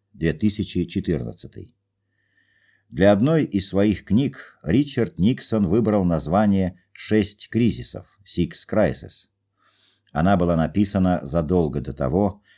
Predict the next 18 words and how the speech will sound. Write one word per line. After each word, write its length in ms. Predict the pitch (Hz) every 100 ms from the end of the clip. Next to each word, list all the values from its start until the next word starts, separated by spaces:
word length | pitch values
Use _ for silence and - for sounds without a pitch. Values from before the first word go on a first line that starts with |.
| _
как 300 | - 131 135
разразился 760 | 104 87 87 80 107 127 - 104
кризис, 640 | - 90 104 95 90 - -
с 100 | -
которым 480 | 80 76 107 95
он 120 | 87 82
справлялся 680 | - 80 71 90 82 -
настолько 580 | 71 69 - 76 65 -
плохо, 560 | - 90 123 - 120 - _ - _
что 280 | - - 90
был 280 | 113 147
вынужден 540 | 92 113 127 98 90 104
уйти 500 | 80 69 - 104 98 -
с 120 | -
поста 400 | - 107 - 92 73
президента. 720 | - 85 90 73 55 - - _ _ _ _ _ _ _ _ _ _ _
Некоторые 560 | - 101 95 90 87 85
ситуации, 880 | 78 - 82 98 98 - 64 53